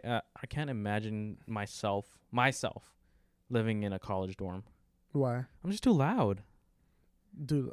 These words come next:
Speaker 2: there's people that are louder than you.
Speaker 1: I know, but still, I'm loud too.
Speaker 2: Yeah, but that doesn't make it.
Speaker 1: If I, if I live with, like, say it's four other people, right?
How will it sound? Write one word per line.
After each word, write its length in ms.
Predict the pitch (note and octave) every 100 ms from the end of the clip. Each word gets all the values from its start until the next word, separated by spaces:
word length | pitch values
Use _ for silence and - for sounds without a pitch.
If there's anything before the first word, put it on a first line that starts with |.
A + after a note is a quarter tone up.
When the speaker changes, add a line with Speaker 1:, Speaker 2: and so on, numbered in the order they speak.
| -
Speaker 2:
there's 180 | D#3+ E3+
people 260 | F#3+ F3+
that 160 | D#3 D#3
are 60 | B2+
louder 260 | C3 C#3
than 160 | B2 B2
you. 200 | A#2+ B2 - -
Speaker 1:
I 80 | C3
know, 260 | C3+ G3
but 240 | D#3 A#2+ -
still, 340 | - C#3 E3+ -
I'm 260 | A#2+ E3
loud 240 | D3+ D3 -
too. 280 | D3+ C3 A2+ _ _ _ _ _ -
Speaker 2:
Yeah, 80 | G#3
but 100 | D#3
that 80 | F3+
doesn't 200 | G#3+ G3+
make 200 | E3+ D#3+
it. 100 | C#3
Speaker 1:
If 120 | D#3
I, 100 | E3+
if 140 | D#3+ F#3+
I 80 | F#3+
live 200 | F3+ F3+
with, 140 | D#3
like, 240 | C3 A2+
say 160 | - C3+
it's 180 | B2+ - _ _ _ -
four 200 | - C3
other 140 | B2+ A#2+
people, 240 | A#2+ A2
right? 220 | G#2 A2+